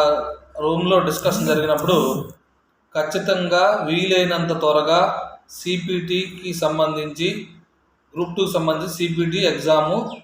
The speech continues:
త్వరలో జరుపుదాము అని డిస్కషన్ జరిగింది అని చెప్పి అనాథరైజ్డ్ ఇన్ఫర్మేషన్ మాకు వచ్చిందండి. మీకు అనాథరైజ్డ్ ఇన్ఫర్మేషన్ ఎంతకు వచ్చింది,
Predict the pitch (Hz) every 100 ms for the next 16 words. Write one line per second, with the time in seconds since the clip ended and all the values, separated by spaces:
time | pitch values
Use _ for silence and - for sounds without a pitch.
0 | - 151 165 180 156 151 156 156 147 147
1 | 156 156 190 139 147 - - _ _ 151
2 | - 208 208 202 160 156 156 170 160 160
3 | 151 143 156 - 185 139 135 - - -
4 | _ - 156 175 165 165 160 160 156 151
5 | 147 151 151 160 135 123 - 139 120 127
6 | 180 - _ _ _ _ _ _ 160 156
7 | 160 175 175 170 160 160 160 160 156 160
8 | 147 147 160 160 156 147 143 143